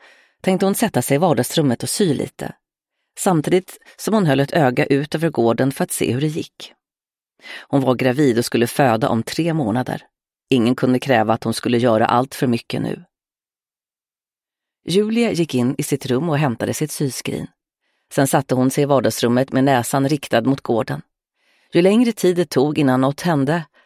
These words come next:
desto bättre, tänkte hon. Sofia skulle förstås inte dö där nere på stigen, för hon visste att ett huggormspett sällan var dödligt. Men om hon led lite där hon låg var det inget annat än vad hon förtjänade, tänkte Julie och log lite för sig själv vid tanken.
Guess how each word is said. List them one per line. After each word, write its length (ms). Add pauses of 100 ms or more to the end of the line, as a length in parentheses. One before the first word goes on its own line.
desto 280
bättre, 460 (120)
tänkte 320
hon. 120 (460)
Sofia 360
skulle 240
förstås 360
inte 200
dö 280
där 120
nere 240
på 120
stigen, 480 (320)
för 100
hon 120
visste 340
att 220
ett 180
huggormspett 800
sällan 360
var 100
dödligt. 680 (540)
Men 120
om 80
hon 180
led 340
lite 340
där 160
hon 160
låg 300 (340)
var 160
det 60
inget 260
annat 320
än 220
vad 140
hon 140
förtjänade, 600 (260)
tänkte 340
Julie 380
och 80
log 280
lite 240
för 120
sig 160
själv 360
vid 140
tanken. 440